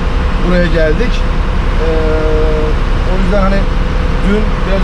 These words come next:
işte alışveriş vesaire falan derken günün tadını pek anlayamadık. Yol yorgunluğu da vardı. Bugün günlerden pazar Yassıca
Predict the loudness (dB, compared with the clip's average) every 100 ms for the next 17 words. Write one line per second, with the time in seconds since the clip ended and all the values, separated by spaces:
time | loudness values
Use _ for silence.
0 | 0 0 0 0 0 0 0 0 0 0
1 | 0 0 0 0 0 0 0 0 0 0
2 | 0 -2 -2 0 0 0 0 0 0 0
3 | 0 0 0 0 0 0 0 0 0 0
4 | 0 0 0 0 0 0 0 0 0 0
5 | 0 0 0 -2 -2 -2 0 0 0 0
6 | 0 0 0 0 0 0 0 0 -2 -2
7 | 0 0 0